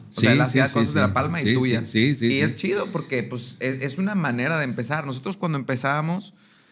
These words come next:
Speaker 1: hacíamos, no, nunca hemos cantado covers ni, ni hecho monólogos así ajenos ni nada, pero una rola sí cantábamos de un grupo, un humorista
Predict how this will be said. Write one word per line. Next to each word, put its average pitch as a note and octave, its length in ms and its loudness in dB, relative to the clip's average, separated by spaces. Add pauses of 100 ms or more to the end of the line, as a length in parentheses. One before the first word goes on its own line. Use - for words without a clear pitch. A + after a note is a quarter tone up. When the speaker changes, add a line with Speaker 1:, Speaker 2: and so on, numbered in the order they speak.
(360)
Speaker 1:
hacíamos, C3+ 560 -2
no, D3+ 260 0
nunca F3+ 340 0
hemos G#3+ 180 -2
cantado E3 460 -2
covers D#3+ 320 0
ni, C3 220 -4
ni A#2+ 200 -2
hecho C3+ 280 -4
monólogos C3 540 -2
así A#2+ 240 -6
ajenos C3 340 -4
ni C3 100 -2
nada, C#3 300 -2
pero C3+ 420 -4 (160)
una F3 280 2
rola E3+ 280 0
sí E3+ 120 -6
cantábamos D3 560 -4
de C3+ 80 -4
un C3 240 -6
grupo, B2 640 -8
un A#2+ 400 -8
humorista A#2 720 -6